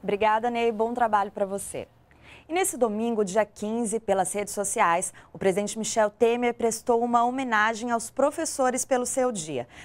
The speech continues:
Temer reafirmou ainda seu compromisso com a educação.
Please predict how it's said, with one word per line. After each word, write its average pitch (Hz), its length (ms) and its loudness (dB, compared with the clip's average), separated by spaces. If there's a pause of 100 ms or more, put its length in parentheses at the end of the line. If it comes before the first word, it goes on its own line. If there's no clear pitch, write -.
(160)
Temer 285 400 4
reafirmou 226 640 2
ainda 214 380 0
seu 226 180 -4
compromisso 254 800 -2
com 233 220 -2
a 220 100 0
educação. 220 640 -2